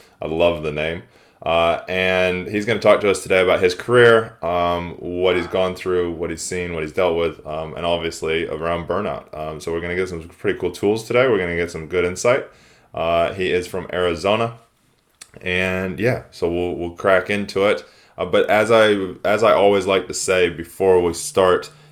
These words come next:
is take one thing away today. Just write down, you know, while you're listening, um, you know, viewers and listeners, just, just grab one thing and put it into action.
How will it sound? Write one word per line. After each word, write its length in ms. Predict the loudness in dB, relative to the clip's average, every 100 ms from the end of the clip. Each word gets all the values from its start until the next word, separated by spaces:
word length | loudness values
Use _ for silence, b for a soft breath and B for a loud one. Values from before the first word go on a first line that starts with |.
| b
is 200 | -8 -6
take 360 | 0 0 0
one 340 | -4 -2 -2 -2
thing 300 | -2 -2 0
away 320 | -2 -2 -4
today. 380 | -8 -8 -8 -12 _
Just 240 | -2 -2 0
write 260 | -2 -2
down, 300 | -2 -4 -4
you 80 | -6
know, 140 | -6 -8 -12
while 260 | -8 0 2
you're 100 | 4
listening, 540 | 2 0 -4 -6 -8 -14 -10
um, 340 | -8 -8 -12 -16
you 120 | -12
know, 320 | -8 -8 -8 -14 -6
viewers 260 | 0 0 -2
and 100 | -6
listeners, 440 | -6 -8 -12 -12 b b b
just, 240 | -6 -6 -8 _
just 160 | -14 -2
grab 240 | 0 2
one 220 | 2 -2 -2
thing 180 | -2
and 260 | -4 -8 -14
put 180 | -6 -4
it 140 | -4 -6
into 360 | -10 -8 -10 -10 -10
action. 440 | -10 -12 -18 -20